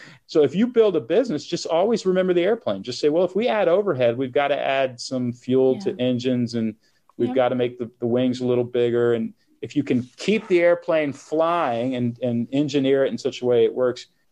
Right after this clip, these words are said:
Speaker 1: you can run a business. You just gotta filter everything through how this affects the airplane as you scale that business.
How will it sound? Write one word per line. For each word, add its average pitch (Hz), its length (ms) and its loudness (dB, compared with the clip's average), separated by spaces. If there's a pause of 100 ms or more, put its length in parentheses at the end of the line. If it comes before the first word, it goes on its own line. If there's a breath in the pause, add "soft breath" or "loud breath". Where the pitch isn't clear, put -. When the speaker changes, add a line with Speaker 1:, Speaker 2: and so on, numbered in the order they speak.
(120)
Speaker 1:
you 143 160 2
can 143 180 0
run 135 200 2
a 127 40 2
business. 113 460 -2
You 120 60 -12
just 120 160 -16
gotta 120 160 -2
filter 120 500 -2
everything 117 560 0
through 110 200 -4
how 113 200 -4
this 110 220 -4
affects 107 380 -4
the 101 120 -2
airplane 104 460 0
as 98 200 -4
you 104 60 -12
scale 101 360 -2
that 92 180 -4
business. 95 340 -6